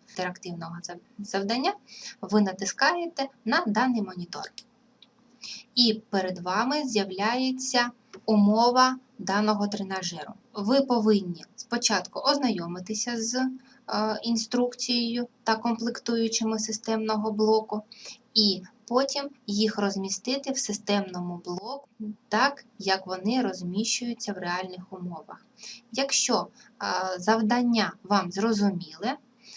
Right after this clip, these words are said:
ви натискаєте кнопку «Далі». Якщо у вас виникли якісь питання з інформаційного характеру, ви повертаєтеся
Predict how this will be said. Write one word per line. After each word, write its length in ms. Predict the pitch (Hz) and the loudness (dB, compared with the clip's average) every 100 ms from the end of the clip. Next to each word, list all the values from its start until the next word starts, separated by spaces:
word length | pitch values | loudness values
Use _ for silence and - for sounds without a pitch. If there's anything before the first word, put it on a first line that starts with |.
| - | -16
ви 200 | 208 240 | -4 -2
натискаєте 1000 | 339 262 254 208 - 208 247 254 247 214 214 _ | 2 0 0 -4 0 2 2 0 0 -2 -4 _
кнопку 440 | - 208 214 - | -2 -2 0 -4
«Далі». 340 | 180 170 156 - _ _ _ _ _ _ _ _ - | -2 -2 -4 -8 _ _ _ _ _ _ _ _ -4
Якщо 520 | 214 247 - - 254 | -2 2 2 4 4
у 200 | - 220 | 2 2
вас 460 | 220 202 185 - - _ _ | 4 2 2 -6 -12 _ _
виникли 640 | 202 214 240 202 190 196 | 0 4 6 4 0 -8
якісь 720 | 185 185 185 - 208 196 - - - | -8 -8 -8 -4 -2 0 -4 -6 -4
питання 600 | 214 214 208 190 180 180 | -4 2 2 0 -4 -8
з 120 | 175 | -6
інформаційного 960 | - 202 202 196 202 202 202 190 180 175 | 0 0 2 0 -2 -2 -2 -2 -2 -6
характеру, 720 | - 180 175 175 - 240 285 - - | -4 -4 -4 -6 -6 -4 -6 -8 -10
ви 220 | - 208 220 | -2 0 2
повертаєтеся 1120 | 214 202 208 214 202 180 180 - 175 - 165 | 2 4 2 2 2 2 -4 -8 -8 -6 -8